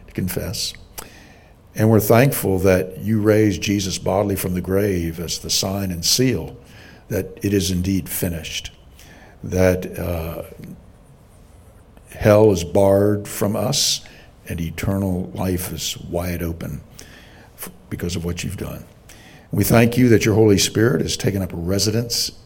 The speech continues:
in each of us as we have bowed the knee to Christ. And may we, uh, learn throughout our life to, to live more and more out of that reality,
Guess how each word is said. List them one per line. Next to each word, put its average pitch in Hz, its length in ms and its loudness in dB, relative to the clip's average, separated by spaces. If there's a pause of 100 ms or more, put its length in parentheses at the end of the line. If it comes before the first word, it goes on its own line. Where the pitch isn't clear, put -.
(140)
in 90 140 -4
each 104 240 -4
of 92 80 -4
us 135 300 -2
as 87 240 -8
we 92 140 -2
have 90 140 -4
bowed 92 300 -4
the 87 80 -8
knee 90 220 -4
to 85 80 -8
Christ. - 500 -8 (840)
And 90 160 -6
may 95 160 2
we, 92 400 2 (640)
uh, 85 200 0
learn 117 460 6
throughout 110 280 4
our 101 120 6
life 92 360 0
to, 90 260 -4 (120)
to 95 80 -6
live 110 280 4
more 110 280 4
and 95 120 2
more 101 320 0
out 110 220 -2
of 90 160 -6
that 101 200 -2
reality, 87 680 -8